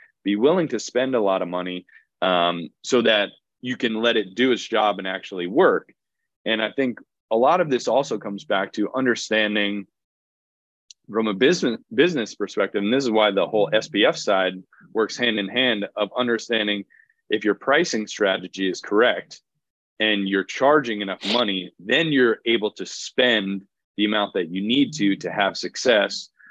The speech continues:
on the Facebook ads, 'cause you're gonna need to spend a lot more money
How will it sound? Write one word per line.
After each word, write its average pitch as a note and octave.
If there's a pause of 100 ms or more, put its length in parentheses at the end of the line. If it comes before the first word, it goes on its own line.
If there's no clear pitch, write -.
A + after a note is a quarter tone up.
(240)
on G2
the F2
Facebook D3+
ads, D#2+
'cause F#2+
you're G#2
gonna A2
need G#2
to F#2
spend D3
a G#2+
lot G2
more G2+
money A#2